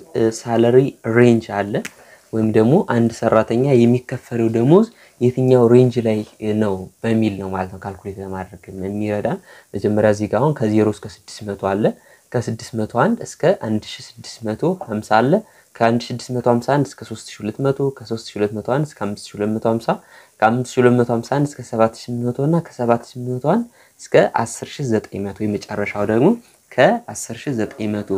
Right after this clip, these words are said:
በላይ ሲሆን፣ እ፣ አንድ ሰራተኛ ሊከፍለው የሚችለው፣ እ፣ ግብር፣ እ፣ በየትኛው ሬት ይባዛል ለማለት እነዚህን እርከኖች መያዝ አስፈላጊ ስለሆነ ማለት ነው። እዚህ ጋር ደግሞ አንድ ሌየር ተጨምሯል። አዲሽናል ሌየር ብዬ የጨመርኩት፣ እ፣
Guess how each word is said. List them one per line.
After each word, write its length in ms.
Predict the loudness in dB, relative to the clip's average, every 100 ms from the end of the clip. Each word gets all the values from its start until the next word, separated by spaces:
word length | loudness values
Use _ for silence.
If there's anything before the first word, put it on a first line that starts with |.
| -6 -6
በላይ 320 | -2 2 0
ሲሆን፣ 320 | -2 -2 -2 -2 -6 -20 -10
እ፣ 160 | -2 -2 0
አንድ 220 | 0 0 -2
ሰራተኛ 540 | -2 2 2 0 0 2
ሊከፍለው 560 | 0 0 -4 -6 -4 0 2
የሚችለው፣ 640 | 2 0 -4 -6 -2 -2 -2 _ _ _ -6
እ፣ 180 | -2 -2
ግብር፣ 360 | 0 4 4 2 -8 -20 _ _
እ፣ 120 | -2 0 0 -4 _ _ _ _ _ _
በየትኛው 560 | 4 4 6 2 2 4
ሬት 220 | 4 0
ይባዛል 600 | -2 -6 -4 -4 -2 0 2
ለማለት 440 | 2 4 6 4 2 -6
እነዚህን 500 | -2 0 0 2 0
እርከኖች 440 | 0 -2 2 2 2
መያዝ 280 | 0 0 0
አስፈላጊ 520 | -4 -8 -4 -2 -4
ስለሆነ 360 | -8 -4 -2 -2
ማለት 280 | -2 -2 -4
ነው። 120 | -10 -20 _ _
እዚህ 160 | -6 2
ጋር 140 | 2
ደግሞ 180 | 2 0 0
አንድ 200 | -2 -4
ሌየር 240 | 0 0 0
ተጨምሯል። 500 | -4 -14 -10 -2 2
አዲሽናል 480 | 2 0 -10 -6 -4
ሌየር 220 | 0 0
ብዬ 140 | -2 -4
የጨመርኩት፣ 640 | -6 -4 0 2 2 -2 -4 -20 -20 -20 _
እ፣ 80 | _